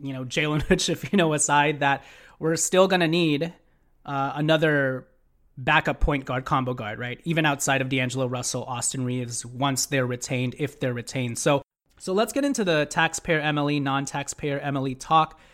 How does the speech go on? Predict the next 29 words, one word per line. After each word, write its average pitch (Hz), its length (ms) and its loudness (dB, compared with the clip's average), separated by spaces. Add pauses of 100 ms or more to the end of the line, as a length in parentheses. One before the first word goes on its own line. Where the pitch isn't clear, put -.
(460)
The 156 100 -4
last 202 380 0
time 254 220 2
we 240 100 2
talked 190 380 2
about 165 400 4
our 143 460 2 (440)
M 170 180 2
L 175 160 4
E 160 80 2
targets, 170 760 -4
we 156 140 0
were 170 140 6
working 170 400 0
off 170 280 -2
of 147 160 -4
the 135 80 -6
previous 180 580 2
C 170 140 0
B 160 160 0
A's 160 400 0 (280)
seven 165 440 2
point 160 320 -2
four 156 260 2
million 156 420 0
taxpayer 151 540 -2
M 139 200 -2
L 135 140 0
E. 214 240 2